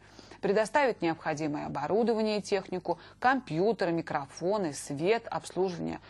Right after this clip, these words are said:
Но не лишним, но не лишним будет проверить розетки и удлинители.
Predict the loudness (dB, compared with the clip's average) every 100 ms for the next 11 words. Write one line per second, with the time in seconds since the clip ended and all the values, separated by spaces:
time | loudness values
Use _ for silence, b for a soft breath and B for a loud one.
0 | B B 2 4 4 4 4 2 -2 0
1 | 2 4 4 2 2 0 2 0 -2 0
2 | 2 2 0 -2 -6 -4 0 2 2 2
3 | 0 0 0 -2 -4 -6 -14